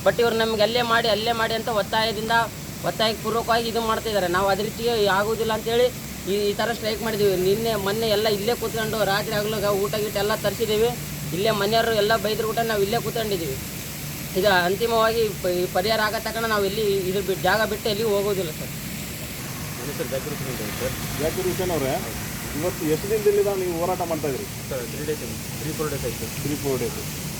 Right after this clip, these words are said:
Speaker 3: ನೀವು ಇಷ್ಟು ವರ್ಷ ಇಲ್ಲಿದ್ದು ಇವಾಗ ಯಾಕೆ ಈ ಸಮಸ್ಯೆ ಕ್ರಿಯೇಟ್ ಆಯ್ತಂತ?
Speaker 2: ಆ್ಯಕ್ಚುಲಿ ಏನಂದ್ರೆ ಸರ್, ಅವರು ಭರವಸೆ ಕೊಟ್ಟಿದ್ರು ಸರ್, ಒಂದು ವರ್ಷ ಟ್ರೈನಿಂಗ್ ಮಾಡ್ತೀವಿ ಈ ಕಡೆ, ನಾವು ಜಾಬ್ ಕೊಡ್ತೀವಿ ಅಂತೇಳಿ. ಆದ್ರೆ ಟ್ರೈನಿಂಗ್ ಆದ್ಮೇಲೆ ಆನ್ ರೋಲ್ ಪ್ರೊಸೆಸ್ ನಡೀತು ಸರ್. ಆದ್ರೆ ನಮ್ಗೆ ಗೊತ್ತಿಲ್ದಂಗೆ, ಆ,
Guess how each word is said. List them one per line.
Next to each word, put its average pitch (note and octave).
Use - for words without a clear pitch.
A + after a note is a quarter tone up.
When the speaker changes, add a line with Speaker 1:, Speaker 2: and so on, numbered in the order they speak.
Speaker 3:
ನೀವು A3
ಇಷ್ಟು G3+
ವರ್ಷ A#3
ಇಲ್ಲಿದ್ದು G#3+
ಇವಾಗ G#3
ಯಾಕೆ A3
ಈ G#3
ಸಮಸ್ಯೆ G3
ಕ್ರಿಯೇಟ್ F#3
ಆಯ್ತಂತ? E3
Speaker 2:
ಆ್ಯಕ್ಚುಲಿ C#3
ಏನಂದ್ರೆ D#3+
ಸರ್, C3+
ಅವರು C3+
ಭರವಸೆ C#3
ಕೊಟ್ಟಿದ್ರು B2
ಸರ್, G#2+
ಒಂದು B2
ವರ್ಷ C#3+
ಟ್ರೈನಿಂಗ್ C3+
ಮಾಡ್ತೀವಿ B2+
ಈ A2+
ಕಡೆ, D3
ನಾವು C3+
ಜಾಬ್ C3+
ಕೊಡ್ತೀವಿ C3
ಅಂತೇಳಿ. -
ಆದ್ರೆ E3+
ಟ್ರೈನಿಂಗ್ D#3+
ಆದ್ಮೇಲೆ D3+
ಆನ್ D3
ರೋಲ್ D#3
ಪ್ರೊಸೆಸ್ C#3+
ನಡೀತು C3
ಸರ್. A2+
ಆದ್ರೆ D3+
ನಮ್ಗೆ D3+
ಗೊತ್ತಿಲ್ದಂಗೆ, D3+
ಆ, -